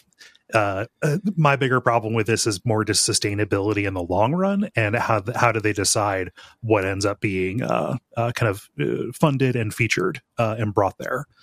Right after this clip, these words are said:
especially for new games. I'm not so much worried about it for old games, if it's a way for studios and developers to monetize stuff, you know, reliably.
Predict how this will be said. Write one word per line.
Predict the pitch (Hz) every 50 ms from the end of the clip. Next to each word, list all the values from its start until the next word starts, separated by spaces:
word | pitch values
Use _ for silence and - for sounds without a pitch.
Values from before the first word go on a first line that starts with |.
| _ _ -
especially | - - 123 - - 123 107
for | - - 117 104 104 101 -
new | 110 110 104 95 90
games. | - - - 139 165 131 -
I'm | 123 123 120
not | 139 147 - -
so | - - - 175
much | 190 190 - - -
worried | 175 180 190 180
about | 160 165 175 165
it |
for | - - 151 131
old | 143 170 160 151
games, | 180 196 208 196 - - - _ _ _ _ _ - _ _ _ _
if | - 135 131
it's | 143 139 - - - - - -
a | 143 139
way | 127 139 131 135
for | 127 - 139 135 127 131 135 139 - _ _ _ _ 165
studios | 165 - - - 135 127 131 131 131 127 135 131 - - - - _ -
and | 131 120 117 113 - - -
developers | - 123 120 120 117 113 - 123 117 117 -
to | - - 110
monetize | 104 107 107 107 107 - 127 113 113 117 123 120 - - - - -
stuff, | - - 123 113 113 - - - - _
you | - - 113 110
know, | 98
reliably. | 92 98 98 98 104 101 117 127 120 135 143 147 131